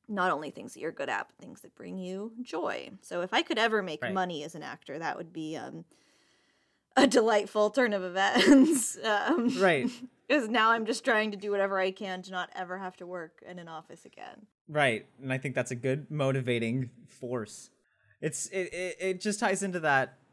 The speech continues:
Speaker 2: classic thought of, um, it's film makes you famous, T V makes you rich, theater makes you good.
Speaker 1: And that was, like, and it's, I, we've talked about this a little bit, I think, already.
Speaker 2: Right.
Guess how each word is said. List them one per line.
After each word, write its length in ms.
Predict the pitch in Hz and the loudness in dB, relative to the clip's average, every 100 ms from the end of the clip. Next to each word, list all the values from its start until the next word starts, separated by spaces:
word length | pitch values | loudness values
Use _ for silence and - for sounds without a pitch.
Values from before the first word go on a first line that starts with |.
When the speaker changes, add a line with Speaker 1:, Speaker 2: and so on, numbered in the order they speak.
| 165 | -14
Speaker 2:
classic 360 | 143 127 127 117 | -4 -2 -2 -6
thought 400 | - 107 104 - | -4 -2 -2 -4
of, 520 | 110 98 98 - - _ _ _ _ _ - _ - | -6 -6 -8 -14 -20 _ _ _ _ _ -20 _ -10
um, 480 | 214 202 196 202 117 _ _ _ _ _ _ - | -6 -4 -6 -10 -14 _ _ _ _ _ _ -12
it's 240 | 120 - | -10 -10
film 360 | - - 175 180 | -8 -2 0 0
makes 240 | 170 165 | -4 -6
you 60 | 165 | -10
famous, 680 | - 147 139 139 135 - - _ _ _ _ | -6 -6 -4 -6 -8 -12 -16 _ _ _ _
T 140 | - 127 | -6 -4
V 180 | 147 156 | -2 -4
makes 280 | 151 135 | -6 -6
you 100 | 151 127 | -6 -2
rich, 520 | 113 107 - - - _ _ _ | -2 -2 -6 -16 -20 _ _ _
theater 260 | 135 123 110 | -4 -2 -4
makes 260 | 104 - | -6 -10
you 80 | 110 | -14
good. 240 | - 50 - - - - | -14 -18 -20 -20 -20 -2
Speaker 1:
And 200 | 254 254 | 2 4
that 180 | 254 247 | 6 4
was, 160 | 294 277 | 2 4
like, 240 | 254 226 | 2 2
and 160 | 226 233 | 0 0
it's, 180 | 226 - | -2 0
I, 340 | 208 214 214 208 | 2 4 6 4
we've 180 | 208 285 | 0 0
talked 240 | 381 392 | 2 2
about 160 | 330 269 | 2 0
this 140 | 226 | -2
a 40 | 208 | -6
little 220 | 170 185 | -8 -10
bit, 300 | - - - - | -12 -12 -14 -14
I 60 | 196 | -10
think, 260 | 185 - | -10 -10
already. 440 | 76 78 73 - - | -12 -10 -12 -12 -8
Speaker 2:
Right. 240 | 113 92 | -6 -6